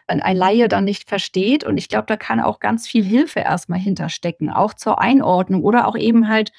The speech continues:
zur Gesprächsvorbereitung auf den Arzttermin. Da weiß ich, ich hab nur wenige Minuten.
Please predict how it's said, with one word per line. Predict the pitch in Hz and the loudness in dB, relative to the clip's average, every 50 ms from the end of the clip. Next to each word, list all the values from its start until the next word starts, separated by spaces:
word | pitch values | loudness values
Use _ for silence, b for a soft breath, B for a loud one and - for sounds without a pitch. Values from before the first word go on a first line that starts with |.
| b b b b b | b b b b b
zur | - - - 226 208 208 208 202 - - - | -8 -2 0 2 4 4 2 0 -2 -4 -4
Gesprächsvorbereitung | - 202 - - - 220 262 - - - 233 196 202 185 185 190 190 - 185 180 | -4 -4 -4 -4 -2 -2 -2 -2 -2 -2 -2 0 0 2 0 0 -2 -2 -4 -4
auf | - - - 247 285 285 | -2 0 0 0 0 0
den | - - 208 190 - | -2 -2 -2 0 0
Arzttermin. | - 175 185 - - - - - 190 190 185 185 185 B B B B B B | 0 0 0 -2 -6 -10 -6 -4 -2 -2 -2 -2 -4 B B B B B B
Da | - 202 | -2 0
weiß | 185 190 202 240 269 - | 2 2 2 0 0 -2
ich, | 254 233 | -2 -2
ich | - 220 - | -4 -6 -6
hab | 233 233 - | -6 -2 0
nur | 240 226 214 190 | 0 0 2 2
wenige | 214 254 294 285 285 240 254 | 4 6 8 6 6 6 6
Minuten. | 240 233 214 208 214 247 285 - - 302 311 | 6 6 6 6 6 4 4 6 6 4 4